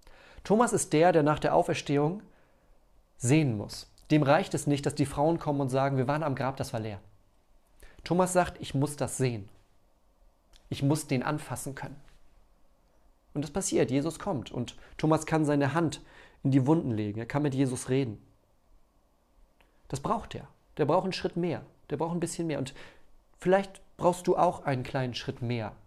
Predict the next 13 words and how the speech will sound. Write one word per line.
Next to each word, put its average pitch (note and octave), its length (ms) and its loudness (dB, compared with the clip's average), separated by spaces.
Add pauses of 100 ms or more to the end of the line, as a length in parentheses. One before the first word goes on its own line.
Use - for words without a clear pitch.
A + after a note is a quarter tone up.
(120)
für - 160 -4
diese A#2+ 160 0
ganze B2+ 240 -2
Glaubensgeschichte. - 720 -6 (2250)
Thomas G#3 280 2
ist F3 80 -2
später E3+ 320 4
als D3 200 -2
Missionar C#3 520 -2
nach C#3 120 -6
Indien C3+ 280 -4
gegangen. A2 300 -6
Das - 140 -8